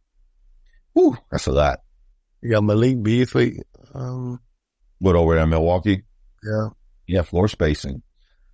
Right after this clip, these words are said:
Speaker 1: Floor spacing. You don't wanna give Malik Beasley a steady diet of wide open catch and shoot threes. That would be problematic.
Speaker 2: Oh, they got Robin Lopez too.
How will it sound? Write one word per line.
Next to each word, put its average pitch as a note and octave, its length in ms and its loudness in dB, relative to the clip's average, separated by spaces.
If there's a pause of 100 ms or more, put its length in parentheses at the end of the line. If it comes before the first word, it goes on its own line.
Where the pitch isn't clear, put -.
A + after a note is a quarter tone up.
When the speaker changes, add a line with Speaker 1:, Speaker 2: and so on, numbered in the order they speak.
(380)
Speaker 1:
Floor F#2+ 300 2
spacing. D2 520 -2
You D2+ 80 0
don't F#2 200 2
wanna F#2 200 2
give E2+ 200 2
Malik E2 340 -2
Beasley E2+ 420 -2
a C#2+ 40 0
steady D#2+ 400 -2
diet D#2+ 340 2
of C2+ 60 -8
wide D#2 280 2
open D#2+ 300 -4
catch D#2+ 240 -4
and C#2 120 -4
shoot E2 260 -2
threes. D2+ 520 -2 (1300)
That C#2+ 100 -6
would D2+ 100 -4
be D2 100 -4
problematic. D2 720 -2 (440)
Speaker 2:
Oh, C3+ 160 0
they C3+ 80 2
got C3+ 140 2
Robin B2 460 -2
Lopez A2 460 -2
too. B2 260 -4